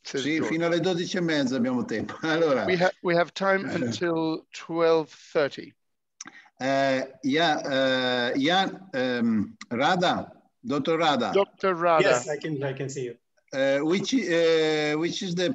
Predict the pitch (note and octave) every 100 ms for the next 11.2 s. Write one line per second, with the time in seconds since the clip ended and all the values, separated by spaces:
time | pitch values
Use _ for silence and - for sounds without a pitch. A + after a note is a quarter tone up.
0 | - C3+ D3+ D#3+ C#3 - C3+ B2 C3 C3
1 | C3 C3+ D3+ E3+ G3+ A3+ C#4 - - _
2 | _ - G#2+ C#3+ E3 F#3 F#3 D3 A#2 C#3
3 | C#3 D#3+ F3+ F3 G3+ G#3+ G3+ G3+ - C3
4 | C3 B2+ B2 A#2+ A#2+ D3 D3 D3+ D3+ -
5 | - - D#3+ E3+ C#3+ D3 G3+ F3 D#3+ B2+
6 | - - _ _ _ _ _ F3 E3+ G#3
7 | G#3+ G#3+ G#3 G3+ D3 G3 G3+ G#3 G#3 B3
8 | A3+ F3+ B3 B3+ E3 - D#3+ D3+ D3 C#3
9 | C3 C3 - - - E3 D#3 D3+ B2 C3
10 | - _ _ _ _ E3+ D#3 G3+ F3+ B2+
11 | A2 -